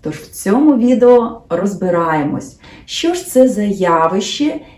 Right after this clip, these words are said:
і чи дійсно воно несе несподіванки і фатальні події. Мене звати Тата Славіна, я практикуючий астролог і маю ступінь магістра психології.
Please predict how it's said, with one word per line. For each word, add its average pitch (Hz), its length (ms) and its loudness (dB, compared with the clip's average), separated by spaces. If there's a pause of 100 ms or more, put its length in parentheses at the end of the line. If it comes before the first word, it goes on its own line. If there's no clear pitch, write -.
і 190 120 0
чи 196 240 -4
дійсно 262 640 0
воно 220 360 4
несе 226 520 2
несподіванки 254 1300 0
і 196 300 -2
фатальні 165 640 -2
події. 156 840 -4 (580)
Мене 202 540 4
звати 160 460 -6
Тата 240 320 -4
Славіна, 220 520 0
я 208 240 -2
практикуючий 156 920 -8
астролог 196 680 -4 (280)
і 185 160 0
маю 165 260 -4
ступінь 240 440 0
магістра 170 480 -6
психології. 151 880 -8